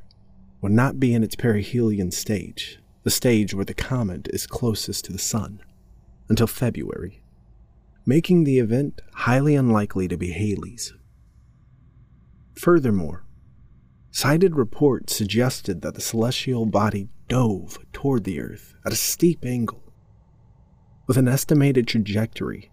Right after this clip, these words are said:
directed at somewhere in northern Canada, something that Halley's Comet has never done, given its documentation dating back to two forty B C and an upcoming visit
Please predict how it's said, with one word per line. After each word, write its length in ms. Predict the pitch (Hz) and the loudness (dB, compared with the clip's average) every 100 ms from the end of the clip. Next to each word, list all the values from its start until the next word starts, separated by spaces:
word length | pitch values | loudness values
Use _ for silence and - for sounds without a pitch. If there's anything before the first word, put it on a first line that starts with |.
| _ | _
directed 420 | - 120 120 - 117 | 2 4 4 4 2
at 140 | - | 0
somewhere 600 | - 139 127 107 95 87 | 0 4 6 4 2 -2
in 220 | - 104 | 0 2
northern 360 | 101 101 95 95 | 4 2 0 -4
Canada, 640 | - 113 98 78 - - - - - - - _ _ _ _ _ | -2 -2 -2 -6 -14 -20 -20 -20 -20 -20 -20 _ _ _ _ _
something 420 | - 160 175 156 | 0 4 6 6
that 160 | 123 101 | 4 2
Halley's 460 | 120 143 156 135 | 2 4 2 0
Comet 560 | - - 107 90 - - - _ _ - | -4 -2 -2 -4 -8 -18 -20 _ _ -2
has 180 | 110 | 2
never 280 | 107 110 110 | 4 6 4
done, 400 | 101 101 92 - - _ _ _ _ - | 2 -2 -2 -12 -20 _ _ _ _ -2
given 240 | 135 131 139 | 2 4 2
its 160 | - | 0
documentation 1040 | 120 110 - 135 113 - 120 120 - 98 92 | 0 0 2 2 2 0 -2 -2 -2 -2 0
dating 340 | 104 143 131 | -2 0 0
back 260 | 104 110 107 | 0 -2 -4
to 100 | 98 | -12
two 240 | - 139 | -4 -4
forty 380 | 131 - 113 107 | -2 -2 -2 -2
B 200 | 98 98 | -4 -4
C 460 | 101 - 98 - - - _ _ _ _ _ | -4 -4 -6 -6 -16 -20 _ _ _ _ _
and 140 | 170 147 | 2 4
an 100 | 131 | 4
upcoming 460 | 185 - 104 101 | 2 0 2 2
visit 320 | 92 98 117 | 0 -2 -4